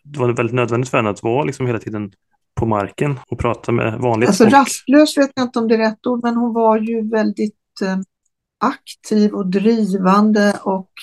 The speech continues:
Speaker 2: äventyrslysten, skulle jag vilja säga. Hon tyckte att det var otroligt roligt att åka land och rike runt i skruttiga hästkärror och iskalla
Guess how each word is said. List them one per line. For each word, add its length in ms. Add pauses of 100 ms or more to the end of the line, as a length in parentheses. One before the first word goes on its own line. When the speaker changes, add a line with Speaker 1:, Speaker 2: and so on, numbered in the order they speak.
(260)
Speaker 2:
äventyrslysten, 1300 (400)
skulle 300
jag 80
vilja 220
säga. 400
Hon 420 (520)
tyckte 360
att 140
det 80
var 320
otroligt 960
roligt 720
att 160
åka 320
land 340
och 120
rike 440
runt 400
i 160 (540)
skruttiga 760
hästkärror 1000
och 320 (220)
iskalla 880